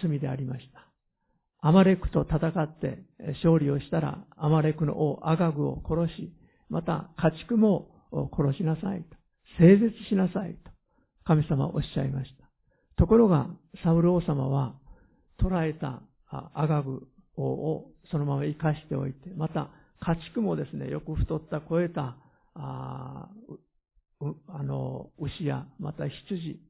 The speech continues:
えー、そういったものをですね、惜しんで取っておいたわけです。それで、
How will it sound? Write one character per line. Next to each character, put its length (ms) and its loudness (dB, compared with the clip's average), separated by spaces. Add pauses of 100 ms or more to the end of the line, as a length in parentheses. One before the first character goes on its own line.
(320)
え 200 -10
ー、 40 -18
そ 100 2
う 40 4
い 20 0
っ 80 -8
た 180 -2
も 160 -2
の 100 0
を 60 -4
で 160 -10
す 60 -8
ね、 140 -8 (320)
惜 220 2
し 100 2
ん 120 2
で 200 -10 (180)
取 160 -4
っ 20 -20
て 100 0
お 80 8
い 60 4
た 120 -2
わ 80 -4
け 120 -12
で 100 -16
す。 60 -18 (1600)
そ 100 4
れ 60 6
で、 280 2